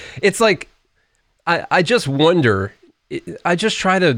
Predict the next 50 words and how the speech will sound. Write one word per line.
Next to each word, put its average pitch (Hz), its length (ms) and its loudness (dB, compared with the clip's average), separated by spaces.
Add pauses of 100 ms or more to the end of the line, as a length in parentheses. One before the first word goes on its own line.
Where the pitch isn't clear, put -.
(120)
I 165 100 -10
just 190 180 -8
try 202 180 -6
to 175 80 -4
ask 160 200 0
myself, 156 360 0
like, 127 140 0
are 127 80 -2
we 190 100 -2
just 175 220 -10
blowing 180 320 0
smoke 165 420 0
every 180 240 0
single 180 320 -4
day? 156 360 0
You 156 160 -2
know, 165 240 2
like, 143 300 0 (340)
oh, 254 320 4
hundreds 196 400 0
of 170 100 -2
thousands 165 420 2
of 131 80 -2
people 147 300 0
are 135 80 0
killed 139 300 0
by 123 160 2
the 123 160 0
F 120 160 0
D 120 200 -2
A. 120 260 2 (640)
Uh, 170 220 4
the, 151 280 0 (140)
the, 143 220 -4
the 143 240 -10
military's 202 640 2
killed 190 260 2
millions 185 600 6
of 151 120 -2
people 151 360 2
around 135 320 4
the 127 100 4
world 120 460 2 (420)
do-, 135 240 2
doing 139 420 0
all 131 140 4
these 127 160 0
different 120 380 -2
things. 117 480 0 (320)
Uh, 123 220 2